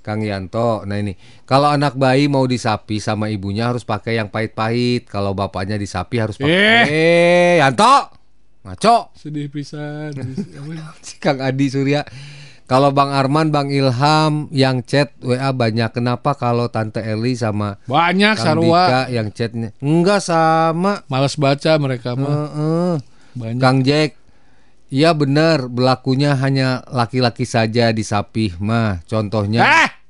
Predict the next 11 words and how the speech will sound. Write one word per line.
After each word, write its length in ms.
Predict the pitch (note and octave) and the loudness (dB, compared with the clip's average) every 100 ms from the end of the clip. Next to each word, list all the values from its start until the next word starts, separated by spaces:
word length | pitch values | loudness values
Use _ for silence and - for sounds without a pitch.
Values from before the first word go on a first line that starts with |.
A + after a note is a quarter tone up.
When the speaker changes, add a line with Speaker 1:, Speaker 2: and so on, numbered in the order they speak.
| - | -20
Speaker 1:
Eh, 880 | A#2+ A#2 C3 C3 C3+ C#3 C3+ C3 C3 | -16 -14 -14 -14 -14 -12 -12 -14 -12
Speaker 2:
Ah, 100 | D3+ | -10
Speaker 1:
Jack. 320 | C3+ F#2+ G2+ | -8 -6 -8
Speaker 2:
udah, 240 | - F#3 A#3 | 0 2 4
jangan 300 | G#3 F3 F3 | 2 4 6
ngomong 300 | E3+ E3 D#3+ | 6 6 4
sapi 400 | - C3+ - G3+ | 2 0 4 4
ya. 100 | A3+ | 4
Speaker 1:
Heeh, 400 | - B2+ B2+ D3 | 2 -4 -2 -2
udah, 320 | D3+ C#3 D3+ | -2 0 -2
ih. 240 | E3 E3 | 2 0